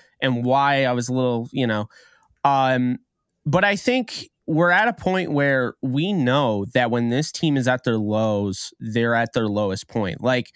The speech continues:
this team does not bounce back well. That's why last year was such a blessing,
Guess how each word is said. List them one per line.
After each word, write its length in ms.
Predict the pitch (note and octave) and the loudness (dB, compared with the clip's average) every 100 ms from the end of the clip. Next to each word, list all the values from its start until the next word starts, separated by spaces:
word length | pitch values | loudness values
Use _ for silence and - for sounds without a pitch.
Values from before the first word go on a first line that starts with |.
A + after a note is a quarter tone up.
| - - _ - | -20 -20 _ -6
this 340 | B2+ G#3+ - | -2 0 -2
team 240 | - A3+ E3+ | -2 0 2
does 180 | C#3 A#2+ | 0 2
not 320 | A#2+ B2 B2 | 2 0 0
bounce 300 | A#2+ A2+ - | 0 0 -2
back 260 | G#2+ G2 - | -2 -2 -2
well. 240 | A2 F2 | -2 0
That's 240 | C3+ F3+ G3 | 0 0 0
why 160 | G#3 | 0
last 460 | D3 C3 C#3 D#3 - | 2 2 2 0 -2
year 180 | F3 F3+ | -2 -2
was 220 | D3 B2+ | -2 -2
such 260 | - D3 - | -2 -2 -2
a 60 | |
blessing, 640 | G2 G#2+ A2 C#3+ - F2+ | -4 -2 0 -2 -4 -8